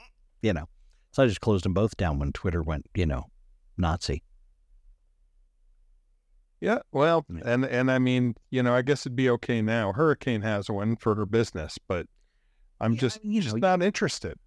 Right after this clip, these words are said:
Speaker 1: Right. It's, it's, you know, it's, it's a necessary evil. But it's, you know, <sighs> ah, I, I soured on, so I don't believe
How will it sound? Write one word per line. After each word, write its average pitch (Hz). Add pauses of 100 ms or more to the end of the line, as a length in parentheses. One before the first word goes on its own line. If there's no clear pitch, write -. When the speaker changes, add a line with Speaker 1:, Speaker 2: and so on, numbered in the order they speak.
(180)
Speaker 1:
Right. 139
It's, -
it's, -
you 156
know, 101
it's, 113
it's 101
a 117
necessary 110
evil. 78 (1160)
But 160
it's, 123
you 175
know, 80 (480)
<sighs> -
ah, 90 (1000)
I, 110 (180)
I 110 (120)
soured 127
on, 101
so -
I 131
don't 165
believe 113